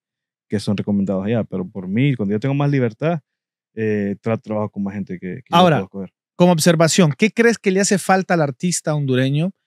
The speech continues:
Speaker 2: para sobresalir ante el mundo?
Speaker 1: Eh, no sé si necesariamente decir que le hace falta, porque he visto,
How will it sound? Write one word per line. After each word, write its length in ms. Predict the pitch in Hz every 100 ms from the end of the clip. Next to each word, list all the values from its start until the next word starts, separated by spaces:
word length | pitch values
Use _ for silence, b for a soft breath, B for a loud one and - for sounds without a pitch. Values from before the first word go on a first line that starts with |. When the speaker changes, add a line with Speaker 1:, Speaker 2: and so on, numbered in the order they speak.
| _ _ _ _
Speaker 2:
para 240 | - 131 123
sobresalir 920 | 127 123 120 113 110 120 160 190 - _ _ _ _ -
ante 180 | 120 113
el 80 |
mundo? 320 | 123 104 87 - _ _ _ _ b b b _ -
Speaker 1:
Eh, 380 | 139 180 175 156
no 140 | 180
sé 120 | 202
si 200 | 190 190
necesariamente 640 | 147 143 - 143 147 151 139
decir 180 | 147
que 60 | 143
le 60 | 131
hace 100 | 120
falta, 260 | 135 123
porque 240 | 107 110 117
he 60 |
visto, 560 | 123 - 139 123 101